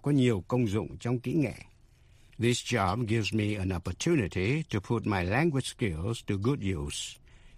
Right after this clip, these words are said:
Công việc này cho tôi cơ hội tận dụng khả năng ngoại ngữ của tôi. Còn động từ use, âm z. Use a good judgment in selecting your friends. Hãy suy xét kỹ khi chọn bạn,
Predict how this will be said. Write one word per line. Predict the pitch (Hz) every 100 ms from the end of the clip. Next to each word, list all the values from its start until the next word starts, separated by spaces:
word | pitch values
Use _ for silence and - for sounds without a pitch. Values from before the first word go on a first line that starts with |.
| -
Công | 139 147
việc | 113 98
này | 104 92 90 -
cho | 139
tôi | 139 147
cơ | 139 147
hội | 135 90 - - -
tận | 107 90
dụng | 104 107 98
khả | - 95
năng | 87 110 131
ngoại | 104 73
ngữ | 98 127
của | 143
tôi. | - 113 113 110 - - - - -
Còn | 101 107
động | 110 113
từ | 117 87 - - - - - - - - - - - -
use, | 139 147 143 110 92 76 - - - - -
âm | 113 110
z. | 98 98 85 87 - - - - - - 123 123
Use | 110
a | 98
good | 143 196
judgment | 160 139 - 95 104 139
in | - 120
selecting | 113 - 135 175 - 147 135
your | 123 107
friends. | 135 117 90 78 71 - _ - _ - - -
Hãy | - 120
suy | - 139
xét | - - -
kỹ | 147 185
khi | 175 139
chọn | 120 82
bạn, | 101 76